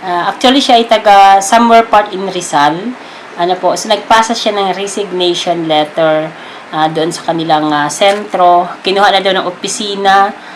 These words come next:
ang kanyang, ah, ledger, ang kanyang I D. Nagpirma siya ng resignation. Pero until now,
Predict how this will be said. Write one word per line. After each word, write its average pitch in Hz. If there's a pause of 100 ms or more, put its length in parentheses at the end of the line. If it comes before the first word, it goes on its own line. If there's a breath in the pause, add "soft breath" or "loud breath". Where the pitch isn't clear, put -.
(200 loud breath)
ang 170
kanyang, 170
ah, 151 (300)
ledger, 196
ang 190
kanyang 170
I 151
D. 214
Nagpirma 165
siya 160
ng 151
resignation. 165
Pero 196
until 202
now, 196